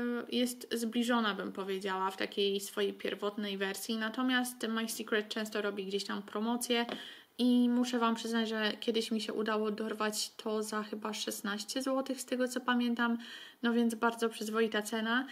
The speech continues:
E, ja muszę mieć coś takiego w swojej toaletce, bardzo mi to usprawnia pracę. Wiadomo,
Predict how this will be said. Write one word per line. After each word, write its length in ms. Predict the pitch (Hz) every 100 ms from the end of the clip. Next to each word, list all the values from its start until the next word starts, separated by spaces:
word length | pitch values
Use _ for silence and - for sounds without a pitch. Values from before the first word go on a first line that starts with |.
| - - - -
E, 220 | 233 233 233
ja 640 | 262 254 254 247 247 247 - - - -
muszę 320 | 254 247 208
mieć 220 | 208 208
coś 180 | - 214
takiego 420 | 214 226 208 202
w 80 | 202
swojej 300 | - 220 208
toaletce, 540 | 208 208 220 226 220
bardzo 360 | 202 214 214 214
mi 140 | 208
to 160 | 214 208
usprawnia 580 | 208 - - 214 214 208
pracę. 380 | 226 214 214 202
Wiadomo, 680 | 208 214 208 196 196 -